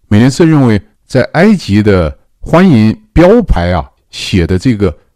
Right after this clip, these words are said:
中华民国总统，这个并不是他们故意的，应该是一种啊失误。实际上，中华民国与中华人民共和国在阿拉伯语和英文的表达上，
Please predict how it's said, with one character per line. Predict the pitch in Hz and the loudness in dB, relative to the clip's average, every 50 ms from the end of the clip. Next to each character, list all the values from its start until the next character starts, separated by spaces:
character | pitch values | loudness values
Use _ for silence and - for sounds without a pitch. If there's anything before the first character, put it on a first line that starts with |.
| _ | _
中 | - - 196 | -2 0 0
华 | - - 240 | 2 2 2
民 | 226 214 120 175 233 | 2 2 2 2 2
国 | 185 123 | 2 0
总 | 110 - - 101 120 | -2 -2 -4 -4 -4
统， | - 85 76 65 - _ _ _ _ | -4 -6 -8 -10 -12 _ _ _ _
这 | - - 135 | -14 -8 -6
个 | 120 - | -4 0
并 | - 240 214 147 | 2 2 2 2
不 | 104 95 | 0 -2
是 | 92 - - 104 92 | -4 -4 -6 -6 -6
他 | - - 107 | -6 -4 -4
们 | 104 104 95 | -2 -2 -2
故 | - - 127 123 | -2 -2 0 0
意 | 135 151 120 | 2 0 0
的， | 82 78 73 - _ _ _ _ - | -2 -2 -6 -10 _ _ _ _ -2
应 | - 127 180 196 | 0 2 2 2
该 | 160 139 127 | 2 0 0
是 | - - - 120 | -2 -2 -2 0
一 | 117 110 104 | 0 0 0
种 | 92 90 78 76 | 0 -2 -4 -6
啊 | 71 69 | -6 -8
失 | - - - - 117 113 | -10 -12 -10 -6 -4 -2
误。 | 123 139 117 - - _ _ _ _ - | -2 -2 -4 -6 -8 _ _ _ _ -14
实 | - - 170 | -6 -2 -2
际 | 208 202 | 0 2
上， | 185 170 135 | 2 0 0
中 | - - - | 0 -2 -2
华 | - 170 151 | 0 0 0
民 | 139 143 147 | 0 0 0
国 | 120 117 113 | 0 0 0
与 | 110 104 101 | 0 -2 -2
中 | - - 190 90 | -2 -4 -4 -4
华 | - 110 110 | -2 -4 -4
人 | 107 95 98 | -2 -2 -2
民 | 156 185 147 113 | -2 -2 -2 -2
共 | 117 104 | -4 -6
和 | 85 104 92 | -4 -6 -6
国 | 85 - 80 76 76 - _ _ _ | -6 -6 -10 -10 -10 -12 _ _ _
在 | _ - 113 98 | _ -6 -6 -6
阿 | - - 139 165 | -4 -4 -2 0
拉 | 180 175 | 0 0
伯 | 127 110 120 165 | 0 2 2 2
语 | 170 131 92 82 73 | 0 0 -2 -4 -6
和 | 71 - - 95 92 | -8 -8 -8 -6 -6
英 | 95 113 156 208 240 233 | -4 -4 -2 -2 0 0
文 | 131 110 | 0 0
的 | 110 90 | -2 -2
表 | - - 92 71 69 | -4 -4 -6 -6 -6
达 | - 64 78 90 | -10 -12 -12 -10
上， | - - 80 | -10 -10 -12